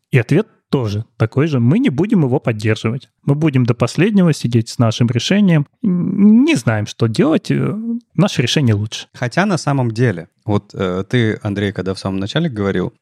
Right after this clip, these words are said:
Speaker 2: уже подсказал, как, как будто бы возможное решение. Ведь сас — это надстройка над множеством, да, она всегда компилируется. Если мы говорим, что сасу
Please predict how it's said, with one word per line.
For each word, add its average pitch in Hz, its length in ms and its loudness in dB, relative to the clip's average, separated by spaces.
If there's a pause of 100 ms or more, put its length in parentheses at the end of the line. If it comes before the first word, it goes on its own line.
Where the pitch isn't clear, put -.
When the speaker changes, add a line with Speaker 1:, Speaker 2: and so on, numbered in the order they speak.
Speaker 2:
уже 120 640 0
подсказал, 113 720 -4 (100)
как, 95 200 -4 (240)
как 98 220 -6
будто 120 320 -2
бы 101 260 -4
возможное 101 580 -4
решение. 95 400 -8
Ведь 90 160 -12
сас — - 380 -4
это 110 520 -2
надстройка 110 720 -4 (240)
над 98 180 -4
множеством, 95 560 -2
да, 101 180 0
она 107 120 -2
всегда 107 280 -4
компилируется. 110 840 -6 (400)
Если 113 240 -2
мы 117 160 2
говорим, 113 280 0
что - 200 -6
сасу 107 580 -4